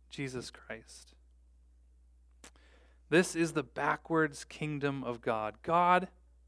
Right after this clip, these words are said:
the living God of the universe, coming to earth to die for you and me, to take our wrongdoings on his shoulders, and then raising again three days later to conquer death and sin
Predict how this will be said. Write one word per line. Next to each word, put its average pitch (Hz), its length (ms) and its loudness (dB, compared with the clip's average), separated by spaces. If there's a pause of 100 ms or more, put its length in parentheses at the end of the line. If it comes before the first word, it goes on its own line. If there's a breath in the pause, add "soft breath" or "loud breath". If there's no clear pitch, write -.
(200)
the 165 100 0
living 190 800 4
God 170 320 8
of 151 120 -6
the 147 60 -8
universe, 139 760 0
coming 170 520 0
to 151 120 -4
earth 135 320 0 (1040)
to 156 140 -2
die 165 560 6
for 160 180 -4
you 143 300 -2
and 131 160 0
me, 110 220 -4
to - 120 -12
take 147 260 2
our 180 280 10
wrongdoings 160 640 4
on 127 240 0
his 170 240 2
shoulders, 120 680 -4 (600)
and 147 100 -4
then 147 100 0
raising 175 420 4
again 156 300 2
three 170 260 -2
days 160 360 2
later 139 400 2
to 123 120 -10
conquer 160 560 0
death 139 440 0 (240)
and 139 240 -6
sin 131 500 -6